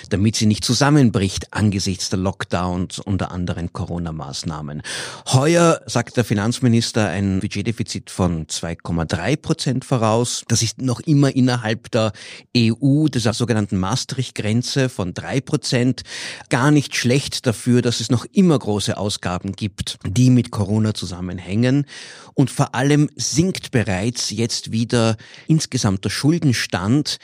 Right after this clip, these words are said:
im Vergleich zur Größe der Volkswirtschaft. Und das ist ja immer die entscheidende Kennmarke, weil die Wirtschaft so stark wächst.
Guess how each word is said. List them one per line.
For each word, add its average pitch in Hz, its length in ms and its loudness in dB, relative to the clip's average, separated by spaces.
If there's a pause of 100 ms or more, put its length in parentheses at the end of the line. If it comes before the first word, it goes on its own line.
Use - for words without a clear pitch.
(320)
im 151 280 4
Vergleich 117 640 0
zur 117 480 2
Größe 120 480 2
der 104 80 -4
Volkswirtschaft. - 800 -6
Und 98 100 -2
das 104 100 0
ist 110 120 -4
ja 135 60 -4
immer 107 200 2
die 98 140 -4
entscheidende 98 560 -4
Kennmarke, 95 760 -2 (640)
weil 127 440 2 (100)
die 123 140 2
Wirtschaft 117 420 2
so 98 100 -2
stark - 300 -8
wächst. - 420 -4